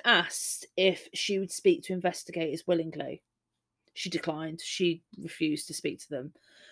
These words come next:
But she did write a statement, which vaguely kind of stated that there was smoke, strangers with swords. She couldn't remember much else.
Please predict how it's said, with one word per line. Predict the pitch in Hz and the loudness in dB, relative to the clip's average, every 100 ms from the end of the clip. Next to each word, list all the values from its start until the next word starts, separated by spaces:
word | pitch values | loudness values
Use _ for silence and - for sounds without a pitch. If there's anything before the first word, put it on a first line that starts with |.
| - | -2
But | - 214 | 6 6
she | - 190 | 6 8
did | 202 196 | 8 8
write | 180 165 | 4 4
a | |
statement, | - - 175 - 147 151 - _ _ _ _ _ | 0 4 4 4 -6 -8 -10 _ _ _ _ _
which | 185 190 - | 4 4 4
vaguely | 185 185 220 262 294 277 285 | -2 4 10 10 10 8 2
kind | - 240 226 208 | 0 4 4 4
of | |
stated | - - 214 208 190 196 - | 0 6 8 8 4 2 2
that | - | 4
there | 180 | 4
was | 170 - | 4 2
smoke, | - 190 175 - - | 2 6 6 4 -6
strangers | - - 180 170 - | -6 0 0 0 -8
with | 147 | -10
swords. | - 165 156 156 156 - _ _ | -2 0 2 0 -2 -8 _ _
She | - - | -12 -4
couldn't | 202 147 | -2 0
remember | 175 156 151 | -2 -2 -6
much | 147 - - | -12 -10 -12
else. | - 151 - - | -12 -12 -12 -12